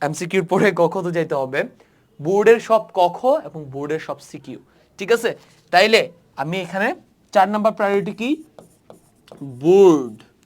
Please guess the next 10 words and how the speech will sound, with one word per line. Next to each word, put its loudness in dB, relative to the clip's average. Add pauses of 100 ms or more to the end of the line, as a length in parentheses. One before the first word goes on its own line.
(1040)
এমসিকিউ, -8 (1500)
ক -2 (300)
খ -20 (2500)
and -8 (760)
সিকিউ। -14 (480)
ঠিক -2
আছে? 2 (440)
আচ্ছা, -18 (380)
ডান। 2 (1700)
এইগুলো -4